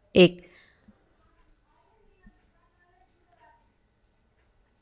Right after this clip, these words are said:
એક સમયમાંથી બીજા સમયમાં મુસાફરી કરાવનાર ટાઇમ શટલ વનની શોધ કોણે કરી?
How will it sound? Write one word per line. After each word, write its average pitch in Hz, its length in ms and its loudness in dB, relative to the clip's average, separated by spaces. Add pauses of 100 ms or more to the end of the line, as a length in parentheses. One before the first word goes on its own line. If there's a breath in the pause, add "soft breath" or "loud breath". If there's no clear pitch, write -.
(120)
એક 277 180 12
સમયમાંથી 180 720 12
બીજા 180 300 12
સમયમાં 185 540 12
મુસાફરી 233 560 12
કરાવનાર 180 520 12
ટાઇમ 190 320 12
શટલ 190 400 12
વનની 175 320 12
શોધ 175 300 12
કોણે 196 360 12
કરી? 226 480 12